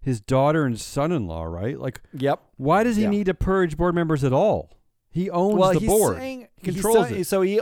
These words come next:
Speaker 2: he, he does have eighty percent of the voting power at the company. Um, had it, kept it. Um, he did say that he shouldn't have left in the first place. He was pressured out,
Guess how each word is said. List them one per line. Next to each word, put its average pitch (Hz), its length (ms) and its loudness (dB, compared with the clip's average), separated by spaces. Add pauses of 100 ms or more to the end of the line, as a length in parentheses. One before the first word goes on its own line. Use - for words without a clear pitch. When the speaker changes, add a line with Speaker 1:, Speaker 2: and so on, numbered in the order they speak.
(120)
Speaker 2:
he, 190 300 2
he 214 100 0
does 220 220 2
have 208 200 0
eighty 208 260 -2
percent 214 320 -4
of 202 60 -6
the 180 60 -2
voting 160 320 0
power 135 300 2
at 127 200 -4
the 151 80 -8
company. 113 460 -8 (400)
Um, 131 420 2 (140)
had 123 340 0
it, 135 160 -4 (120)
kept - 240 -2
it. 117 160 -2 (120)
Um, 131 340 -2 (180)
he 170 220 -8
did 208 420 -4
say 170 640 4
that 151 300 -4
he - 200 -8
shouldn't 208 440 -2
have 170 120 -8
left 170 300 0
in 151 80 -10
the 131 60 -10
first - 360 -6
place. 220 380 -6
He 143 80 -4
was 123 120 -4
pressured 156 520 -6
out, 175 320 -4